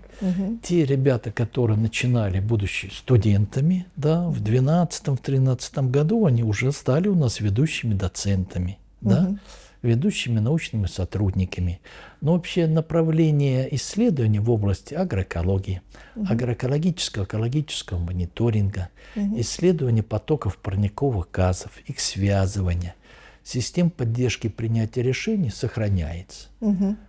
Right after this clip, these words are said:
Speaker 2: Значит, вот на стыке как раз, э, в четырнадцатом году, вот здесь с Рикардо мы,
Speaker 1: Мгм.
Speaker 2: так сказать, вечером шли, я его провожал до места, где он жил,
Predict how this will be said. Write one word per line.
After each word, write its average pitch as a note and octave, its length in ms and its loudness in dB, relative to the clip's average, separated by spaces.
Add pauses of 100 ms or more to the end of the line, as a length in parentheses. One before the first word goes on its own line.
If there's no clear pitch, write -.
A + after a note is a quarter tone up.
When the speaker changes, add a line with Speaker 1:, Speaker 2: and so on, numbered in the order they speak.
(140)
Speaker 2:
Значит, G#2+ 400 -4
вот A#2 220 -2
на B2+ 100 0
стыке G2 500 -4
как - 280 -6
раз, G2+ 360 -2
э, A#2+ 840 -4
в - 80 -16
четырнадцатом A#2+ 800 0
году, D#3+ 340 0
вот G#2 180 -2
здесь G2 360 -2
с - 140 -6
Рикардо F#2+ 720 0
мы, F2+ 160 0
Speaker 1:
Мгм. G3+ 300 -2
Speaker 2:
так - 140 -2
сказать, F#2+ 320 -4
вечером A2+ 500 0
шли, D3+ 300 0
я A#2 80 2
его F#2+ 180 0
провожал G2+ 640 0
до C3 160 0
места, G#2 380 -2
где F#2+ 260 0
он G2 160 0
жил, G3 380 2